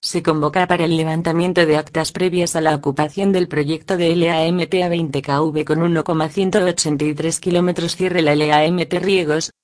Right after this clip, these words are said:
entre C T Majona tres y Áridos Contreras, en el término municipal de Don Benito. Expte. Cero seis barra A guion diez mil ciento setenta y siete diecisiete mil seiscientos cuarenta y cinco.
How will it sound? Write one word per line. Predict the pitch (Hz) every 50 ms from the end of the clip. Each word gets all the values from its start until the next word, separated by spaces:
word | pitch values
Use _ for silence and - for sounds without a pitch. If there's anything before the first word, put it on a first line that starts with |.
| _ _
entre | - 170 170 165 - 151 156
C | 151 - 175
T | - 160 156
Majona | 156 151 147 147 175 170 165 -
tres | 147 175 180 170 160 170 - - _ _ _ _
y | _ 180 175 170
Áridos | 165 160 170 160 160 160 156 -
Contreras, | - 165 160 156 160 175 180 160 151 147 147 156 - - - _ _ _ _
en | - 180 180 175
el | 175 180 175
término | 185 180 175 180 170 170 165 156
municipal | 151 151 151 156 151 - 156 156 165 156 156
de | 156 151 151
Don | 151 170 165 165 151
Benito. | 143 147 160 180 185 - 147 139 135 139 - _ _ _ _ _ _ _ _ _ _ _ _ _ _
Expte. | 160 156 147 - - - 143 143 139 135 139 - _ _ _ _ _ _ _ _ _ _ _ _ _ _ _ _
Cero | - 202 185 185
seis | 180 - 185 196 -
barra | 170 165 160 - 151 139 143 143 - _
A | 165 165 160
guion | 151 151 175 170 165 165 175
diez | 165 151 151 147 -
mil | 185 202 208 202
ciento | - - 190 185 175 220
setenta | 214 - 185 175 - 156 156 147 151
y | 147 151
siete | - - 170 170 180 185 175
diecisiete | 175 170 165 - 160 147 - - 160 147 143 147 147
mil | 156 165 175
seiscientos | 170 - 170 156 147 - 185 180 175 - 160 - -
cuarenta | 175 165 160 160 160 151 165
y | 165
cinco. | - - 143 143 139 135 - 135 135 135